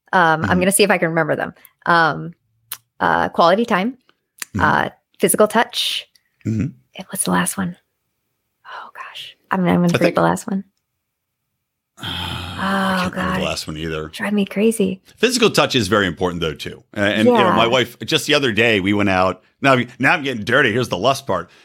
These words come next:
Speaker 2: Well, we
Speaker 1: Ooh.
Speaker 2: went out, you know, parents, you don't get a lot of time necessarily. And I, my kids, I'm not sure how old your kids are. I have a three-year-old and a, a five-month-year-old. So they're very young. They take a lot of attention.
Speaker 1: Fourteen,
Speaker 2: But we
Speaker 1: twelve,
Speaker 2: ha-
Speaker 1: and seven.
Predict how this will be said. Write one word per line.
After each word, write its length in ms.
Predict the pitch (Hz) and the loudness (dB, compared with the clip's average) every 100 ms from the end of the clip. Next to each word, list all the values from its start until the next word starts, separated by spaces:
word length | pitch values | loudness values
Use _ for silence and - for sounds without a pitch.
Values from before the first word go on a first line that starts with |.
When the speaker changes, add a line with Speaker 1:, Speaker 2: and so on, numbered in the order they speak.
| - | 0
Speaker 2:
Well, 180 | 135 | 2
we 100 | 160 | 4
Speaker 1:
Ooh. 40 | 175 | 2
Speaker 2:
went 160 | 190 | 2
out, 260 | 156 123 - | 2 2 2
you 60 | 156 | 0
know, 140 | 131 | 0
parents, 440 | 110 175 170 127 156 | 0 -2 -2 -4 -2
you 80 | |
don't 120 | 175 139 | -2 2
get 100 | 123 | 2
a 20 | |
lot 180 | 104 98 | 2 -2
of 60 | |
time 340 | - 127 123 123 | -4 -4 0 0
necessarily. 440 | 104 95 - 110 | -2 -4 0 2
And 80 | 104 | 4
I, 120 | 123 127 | 2 2
my 200 | 131 151 | 2 2
kids, 340 | 147 113 - | 0 -2 -2
I'm 100 | 143 | -2
not 120 | 185 | 0
sure 100 | 165 | 2
how 100 | 127 | 2
old 160 | 127 107 | 2 0
your 140 | 98 | -2
kids 240 | 90 92 78 | -2 -2 0
are. 160 | 85 82 | 0 2
I 80 | |
have 100 | 117 | 2
a 40 | 98 | 0
three-year-old 720 | - 113 127 117 110 101 101 | -6 -4 -2 2 2 2 2
and 140 | 98 | 0
a, 140 | 85 85 | 0 -2
a 40 | - | -6
five-month-year-old. 840 | - 135 120 90 78 82 78 - | -2 0 2 -2 -6 -10 -14 -8
So 140 | - 101 | -2 0
they're 100 | 95 | 2
very 340 | 82 123 117 | 2 2 2
young. 360 | 104 95 87 - | 0 0 -4 -6
They 100 | 92 | -6
take 180 | 95 90 | -4 -6
a 60 | |
lot 300 | 80 82 82 | -6 -4 -4
of 60 | 71 | -4
attention. 380 | - - - 87 - | -12 -16 -16 -20 -10
Speaker 1:
Fourteen, 380 | - 220 214 269 214 | 0 2 4 2 2
Speaker 2:
But 20 | |
we 40 | |
Speaker 1:
twelve, 180 | 131 185 | 2 4
Speaker 2:
ha- 40 | 185 | 2
Speaker 1:
and 100 | 165 | 0
seven. 400 | - 156 151 | 0 0 -2